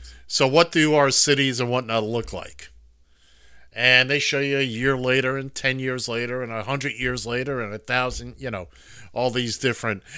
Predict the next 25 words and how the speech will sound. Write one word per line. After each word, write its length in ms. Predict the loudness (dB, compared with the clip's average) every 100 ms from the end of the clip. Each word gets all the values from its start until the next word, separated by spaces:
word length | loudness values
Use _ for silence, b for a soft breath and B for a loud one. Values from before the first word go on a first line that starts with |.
| B
And 120 | 2
in 60 | 6
the 60 | 6
meantime, 540 | 6 4 4 2 4
they 120 | 4
explain 500 | 4 2 -2 -2 0 0
why 220 | 2 0
things, 400 | -2 -6 -4 -4 -6
you 120 | -10
know, 160 | -10 -16 -20 -20 -10
uh, 260 | -8 -8 -14 -18 -16
you 80 | -12
know, 140 | -10 -4
steel 400 | -2 2 0 2
buildings 520 | 0 -2 -4 -8 -6
will 160 | -6
last 400 | -4 -6 -6 -8
longer, 560 | -8 -10 -10 -8 -8 -8
or, 240 | -10 -14 -20 B B B B
or, 220 | -4 -4
you 140 | -4 -8
know, 160 | -8
suddenly, 540 | -2 0 0 0 -4 -4
you 100 | -6
know, 160 | -6